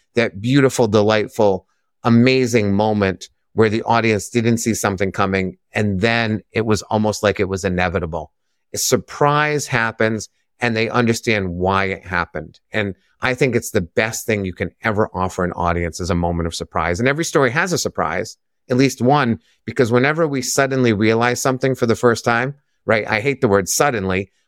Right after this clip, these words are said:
but what happens is we used to not think something, and then we think a new thing, and that's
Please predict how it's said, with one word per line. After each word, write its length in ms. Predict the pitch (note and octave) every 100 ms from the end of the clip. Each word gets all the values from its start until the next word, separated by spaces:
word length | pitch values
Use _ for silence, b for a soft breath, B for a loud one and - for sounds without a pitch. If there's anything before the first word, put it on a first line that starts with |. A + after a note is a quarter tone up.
| _
but 260 | B2 A2+ -
what 220 | A2 C3+
happens 460 | A#2+ C#3 D#3 C#3 A2+
is 200 | A2+ F#2+ -
we 140 | A2+
used 220 | A#2+ C#3+
to 100 | C#3+
not 380 | A#2+ A#2 C3 -
think 160 | A#2+ G#2
something, 420 | A2 F#2+ G#2+ G#2 - _
and 160 | A2+ B2
then 100 | C3
we 120 | B2
think 220 | B2 A2+
a 60 | G2+
new 200 | A#2 D3
thing, 300 | B2 G2+ G2
and 80 | G#2+
that's 200 | A2